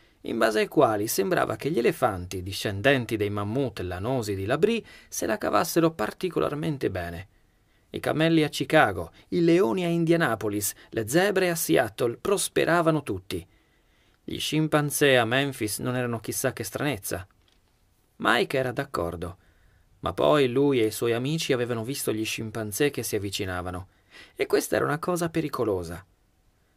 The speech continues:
Dopo il ventitré ottobre la rabbia si era diffusa.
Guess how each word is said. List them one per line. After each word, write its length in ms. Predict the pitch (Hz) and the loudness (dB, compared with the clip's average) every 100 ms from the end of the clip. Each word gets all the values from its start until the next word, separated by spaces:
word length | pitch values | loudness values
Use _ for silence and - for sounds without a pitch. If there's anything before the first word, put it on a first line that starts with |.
| _ _ | _ _
Dopo 260 | - 113 139 | -4 0 2
il 40 | |
ventitré 480 | 131 147 151 - 170 | 2 2 0 0 0
ottobre 460 | 147 - 151 151 139 | 0 0 0 2 2
la 80 | |
rabbia 320 | 127 143 143 131 | 2 0 -2 -2
si 140 | - | -2
era 120 | 120 | -2
diffusa. 580 | 110 104 104 95 90 87 | -2 -6 -6 -6 -6 -10